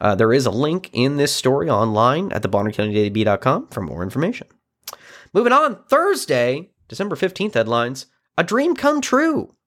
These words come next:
This is by Bo White Eagle. Sandpoint's ponies may be close to having a home of their own. With the help and work of the community, Reno and Clay Hutchinson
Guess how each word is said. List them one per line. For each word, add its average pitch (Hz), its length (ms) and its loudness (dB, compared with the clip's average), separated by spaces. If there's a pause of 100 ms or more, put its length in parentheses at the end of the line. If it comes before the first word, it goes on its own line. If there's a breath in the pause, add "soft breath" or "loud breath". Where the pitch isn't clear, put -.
(140)
This 104 120 -10
is - 40 -12
by 98 120 -6
Bo 104 160 0
White 127 260 -4
Eagle. 95 320 -8 (480 loud breath)
Sandpoint's 214 600 2
ponies 170 840 -2 (260)
may 170 240 -2
be 262 140 -2
close 175 320 -2
to 151 80 -4
having 175 380 0
a 156 40 -2
home 151 300 -2
of 98 140 -4
their 107 160 2
own. 127 320 -4 (480 loud breath)
With 131 160 0
the 120 80 -4
help 160 320 0
and 139 320 0
work 151 260 2
of 131 80 2
the - 80 -4
community, 123 580 0
Reno 175 440 0
and 113 200 -2
Clay 165 220 -2
Hutchinson 131 720 -2